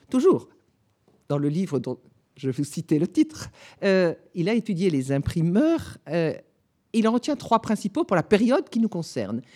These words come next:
Sinon, il y en a eu beaucoup plus. Euh,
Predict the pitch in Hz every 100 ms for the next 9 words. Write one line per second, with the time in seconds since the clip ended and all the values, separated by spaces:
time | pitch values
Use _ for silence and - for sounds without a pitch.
0 | - - 226 240 202 180 151 147 107 -
1 | - - - - _ _ - - - 185
2 | 170 143